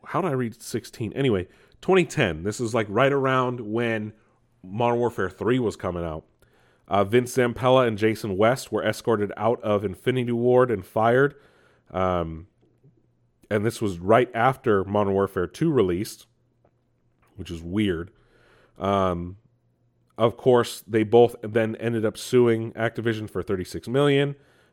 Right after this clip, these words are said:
Activision countersued and accused them of meeting with E A in secret. Um, but, of course, both West and Zampella then ended up founding Respawn Entertainment, where we got Titanfall, Star Wars Jedi Survivor,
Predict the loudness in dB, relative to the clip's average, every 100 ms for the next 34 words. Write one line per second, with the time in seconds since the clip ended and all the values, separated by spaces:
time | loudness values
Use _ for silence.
0 | _ -4 0 -2 -2 -8 0 4 4 0
1 | 0 4 4 2 -10 _ _ _ -6 -4
2 | -2 -4 -8 -8 0 0 0 2 2 2
3 | 0 0 0 0 -2 -2 0 2 2 -2
4 | -4 0 0 4 2 2 _ _ _ _
5 | _ _ _ -2 0 0 -2 -6 -12 -18
6 | _ _ _ _ _ _ _ _ -14 2
7 | 4 4 -2 -8 2 4 4 0 -10 2
8 | 4 4 4 4 2 -6 -2 -2 0 0
9 | 0 0 -2 -4 -8 -6 -8 -8 -8 -8
10 | -8 -8 -10 -8 -10 -8 -10 -10 -4 -4
11 | -2 -6 -12 _ _ _ -12 -10 -10 -12
12 | -8 -8 -8 -4 -2 -2 -4 -12 _ -18
13 | -4 -4 -2 -6 0 2 2 -2 -4 0
14 | 2 2 2 -2